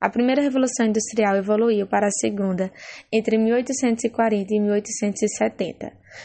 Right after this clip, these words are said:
quando a tecnologia e a economia ganharam forças com o desenvolvimento crescente de novas formas de conectar os mercados.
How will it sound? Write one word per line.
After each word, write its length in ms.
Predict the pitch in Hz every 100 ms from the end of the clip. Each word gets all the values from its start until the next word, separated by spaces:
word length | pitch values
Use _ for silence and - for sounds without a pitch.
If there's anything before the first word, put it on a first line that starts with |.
| -
quando 260 | - 226 226
a 40 |
tecnologia 760 | 220 220 226 233 233 233 202 202
e 120 | 202
a 100 | 202
economia 640 | 196 208 208 208 190 185 190
ganharam 440 | 208 202 208 220
forças 440 | - 196 185 202
com 200 | - 208
o 40 | 208
desenvolvimento 600 | 208 214 208 208 196 -
crescente 500 | 214 226 - 196 196
de 100 | 208
novas 320 | 202 196 214 -
formas 320 | 202 196 190
de 80 | 196
conectar 540 | 208 202 196 - 196
os 100 | 190
mercados. 520 | 196 226 - - -